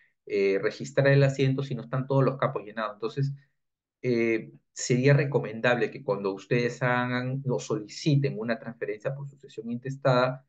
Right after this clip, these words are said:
adjunten al documento este en donde señala el número de partida registral, donde figura la sucesión del, del titular registral, este documento anexo, en donde solamente basta que uno de los herederos, no tiene por qué ser todos,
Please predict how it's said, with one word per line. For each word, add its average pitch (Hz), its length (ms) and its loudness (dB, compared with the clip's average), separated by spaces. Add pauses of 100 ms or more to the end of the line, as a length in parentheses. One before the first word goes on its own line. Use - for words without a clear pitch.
(140)
adjunten 139 800 -2
al 107 220 -6
documento 117 600 -2
este 117 240 -4
en 107 60 -6
donde 98 220 -6
señala 110 400 -4
el 110 80 -8
número 110 260 -4
de 110 100 -2
partida 113 400 -4
registral, 110 540 -4
donde 92 240 -6
figura 107 420 -4
la 104 140 -6
sucesión - 580 -6
del, 110 380 0 (480)
del 113 140 0
titular 127 360 0
registral, 156 720 0 (240)
este 139 400 4
documento 139 640 4
anexo, 139 540 2
en 127 160 -6
donde 117 280 -2
solamente 202 540 0
basta 180 360 0
que 135 100 0
uno 123 160 0
de 127 60 2
los 120 200 2
herederos, 104 360 2
no 101 60 -16
tiene 113 180 -6
por - 200 -12
qué 92 80 -10
ser - 320 -6
todos, 123 380 4